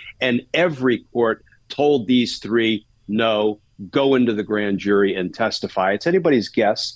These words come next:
as to what they said once they went in there. I suspect some of them pleaded the Fifth Amendment. But, you know, she put seventy-five reluctant witnesses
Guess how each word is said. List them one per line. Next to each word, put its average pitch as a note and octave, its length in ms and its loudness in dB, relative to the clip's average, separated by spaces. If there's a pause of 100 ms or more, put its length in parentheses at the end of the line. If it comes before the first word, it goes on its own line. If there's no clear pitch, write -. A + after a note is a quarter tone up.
(240)
as A2 140 -2
to G2 80 -8
what G#2+ 200 0
they G2+ 120 2
said G#2+ 280 0
once G#2 300 0
they G#2 140 2
went G#2 220 2
in G#2+ 120 4
there. G#2+ 280 2 (200)
I G#2 80 -2
suspect - 520 -4
some A2+ 260 0
of F#2 160 -2
them G#2 240 2 (320)
pleaded A2+ 300 2
the G#2 60 2
Fifth - 280 -4
Amendment. B2+ 400 2 (440)
But, C3+ 400 -2
you C#3 120 4
know, B2+ 180 2
she - 400 -2
put - 380 -4
seventy-five C3 1200 0
reluctant G2+ 720 -2
witnesses F2 920 -2